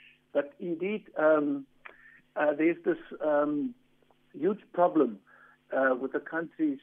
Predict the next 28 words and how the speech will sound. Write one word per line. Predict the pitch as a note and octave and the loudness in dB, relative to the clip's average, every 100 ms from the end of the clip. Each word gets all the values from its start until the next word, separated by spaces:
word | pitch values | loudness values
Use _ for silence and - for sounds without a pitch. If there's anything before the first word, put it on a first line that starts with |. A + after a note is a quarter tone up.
| _ | _
that | C3+ B2 A#2+ | -2 -2 -4
use | B2+ C#3 B2+ | 0 0 0
the | C3 | -2
waters | A#2 C#3 D3 B2+ | 0 -2 0 -4
of | A2+ | -4
the | B2 | -6
Nile, | A2+ A2+ B2 A#2 F2+ - - - - _ _ | -6 -2 0 0 0 -6 -20 -20 -20 _ _
uh, | A#2+ A#2 A2+ A2 - | -2 0 2 0 -2
Egypt, | D3 C#3 C#3+ C3+ - | -2 4 4 2 -2
Ethiopia, | - - A#2 B2 C3 - C3 B2+ B2 A2+ - - | -10 -4 2 4 2 2 6 8 8 2 -6 -10
uh, | C3 A#2 A2+ A2+ A2 G#2+ G#2 - _ _ _ - _ _ _ _ | -8 -6 -6 -4 -4 -4 -10 -16 _ _ _ -20 _ _ _ _
Sudan, | - C3 C3 C3+ C3+ C3 B2+ | -10 2 4 4 4 2 0
Uganda, | B2 C3+ C3 C3+ A#2 G2 - _ | 0 4 6 4 0 -4 -16 _
and | - C3 A#2+ C#3+ | -6 -6 -6 -4
it's | D3 - | -4 -2
a, | D3 C#3+ | -4 -2
it's | C#3 - | -6 0
a, | D#3 C3 - _ _ _ _ _ - - | 0 0 -4 _ _ _ _ _ -20 0
so | C#3 | 0
it's | C#3 D3+ | 2 2
that, | D#3+ - _ _ - | 2 -2 _ _ -8
uh, | C#3 B2+ A#2 | -4 -4 0
great | C3 D3 D3 - - - - | 2 2 0 -16 -20 -14 -12
Ethiopian | B2+ C3 C3+ C3+ C#3+ | 0 4 4 4 4
Renaissance | B2 B2 C3 C3 C#3 B2+ A#2+ - - | 4 4 2 2 0 0 -2 -2 2
dam, | A#2 G#2 F#2 - _ _ _ - _ _ _ - | 4 2 -2 -12 _ _ _ -20 _ _ _ -2
uh, | A#2+ | 0
that's | A2+ A#2 | 2 0